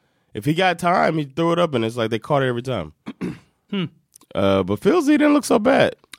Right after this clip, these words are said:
Speaker 2: I think this kid's for real. If you, I think if you fix the problems around him,
Speaker 1: Yeah.
Speaker 2: this kid's gonna
Speaker 1: Yeah, he's
Speaker 2: light
Speaker 1: not
Speaker 2: up,
Speaker 1: gonna lose you the game.
Speaker 2: he's gonna light up the league if you p-, if you get it, if you get the, if you get everything right around him,
Speaker 1: Yeah.
Speaker 2: he's gonna be good.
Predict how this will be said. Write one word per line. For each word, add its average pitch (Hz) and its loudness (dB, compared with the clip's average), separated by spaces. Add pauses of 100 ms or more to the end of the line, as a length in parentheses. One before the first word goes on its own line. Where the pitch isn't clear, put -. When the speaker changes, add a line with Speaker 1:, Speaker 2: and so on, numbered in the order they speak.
Speaker 2:
I 220 2
think 370 -4
this 226 -4
kid's 175 0
for - -10
real. 160 0
If 151 -4
you, 208 0 (500)
I 202 2
think 262 2
if 220 -2
you 202 2
fix - 0
the 175 -2
problems 190 2
around 175 2
him, 220 0
Speaker 1:
Yeah. 175 2 (180)
Speaker 2:
this 196 -2
kid's 208 2
gonna 185 -2
Speaker 1:
Yeah, 208 4
he's 185 4
Speaker 2:
light - 2
Speaker 1:
not 202 4
Speaker 2:
up, 165 -2
Speaker 1:
gonna 175 4
lose 147 2
you 113 0
the 95 -6
game. 92 -2
Speaker 2:
he's 214 0
gonna 190 -2
light 170 0
up 156 -6
the 143 -10
league 151 -8
if 131 -10
you 139 -6
p-, - -12
if 175 -6
you 175 0
get 175 4
it, 165 0
if - -12
you 185 -2
get 185 4
the, 170 -4
if 160 -4
you 196 -4
get 202 0
everything 180 0
right 160 0
around 147 -2
him, 117 -10
Speaker 1:
Yeah. - 0
Speaker 2:
he's - -2
gonna 160 -2
be 135 -6
good. 131 -8